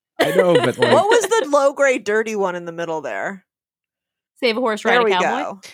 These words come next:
Speaker 1: Yeah. I just, I mean, I can't, I can't abide Kenny Chesney or Hank Williams Junior. No res-, disrespect meant to his father. So yeah, I gotta, I gotta go with the, the middle one also. Which, uh, what, what's it? What was the name again?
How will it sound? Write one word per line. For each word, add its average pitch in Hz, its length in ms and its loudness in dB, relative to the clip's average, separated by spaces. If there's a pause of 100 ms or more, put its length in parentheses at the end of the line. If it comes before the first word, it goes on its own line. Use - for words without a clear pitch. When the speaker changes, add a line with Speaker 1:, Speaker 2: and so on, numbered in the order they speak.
(160)
Speaker 1:
Yeah. - 340 -12 (400)
I 151 140 2
just, 139 180 0
I 139 100 2
mean, 143 360 2
I 131 180 0
can't, - 300 -4
I 127 140 2
can't 113 300 2
abide 80 440 -2
Kenny 80 260 -2
Chesney 80 520 -4
or 85 580 -2 (180)
Hank 90 220 -4
Williams 85 340 -2
Junior. 82 480 -4 (220)
No 98 200 4
res-, 90 220 0 (140)
disrespect 87 560 -2
meant 78 220 -4
to 76 100 -6
his 73 140 -6
father. 78 460 -4 (380)
So 80 280 -2
yeah, 82 380 0
I 87 140 -2
gotta, 82 340 0
I 85 120 -4
gotta 80 240 -2
go 76 220 -4
with 71 360 -8
the, 71 280 -8
the 82 80 -10
middle 73 340 -8
one 73 200 -8
also. 82 520 -4
Which, - 360 -8 (220)
uh, 85 120 -12
what, 98 280 -2
what's 107 260 -2
it? - 80 -2
What 117 180 2
was 139 120 -2
the 160 80 0
name 160 220 2
again? 165 340 0